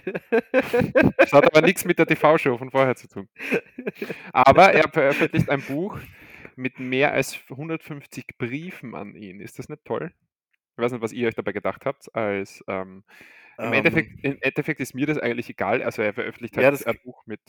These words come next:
Speaker 2: Briefen, bla, bla, bla, von früheren Präsidenten und Kim Jong-un auch unter anderem und
Speaker 1: Die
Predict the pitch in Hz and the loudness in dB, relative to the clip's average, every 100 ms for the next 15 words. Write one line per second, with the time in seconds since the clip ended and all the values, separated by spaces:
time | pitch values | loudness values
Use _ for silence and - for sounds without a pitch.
0 | _ - 139 147 - 101 101 101 95 117 | _ -12 -12 -14 -8 -6 -4 -4 -2 -2
1 | - - 110 104 104 - 120 123 113 110 | -4 -8 -10 -10 -18 -16 -6 -4 -6 -10
2 | 101 - 131 143 - 135 135 127 - 117 | -16 -2 0 0 -4 -14 -14 -16 -12 -12
3 | 113 110 - 120 110 104 104 139 147 - | -12 -16 -12 -10 -8 -10 -12 -14 -6 -4
4 | 123 - - 104 123 120 120 120 - 110 | -4 -8 -8 -6 -6 -6 -8 -10 -14 -14
5 | 110 104 | -14 -18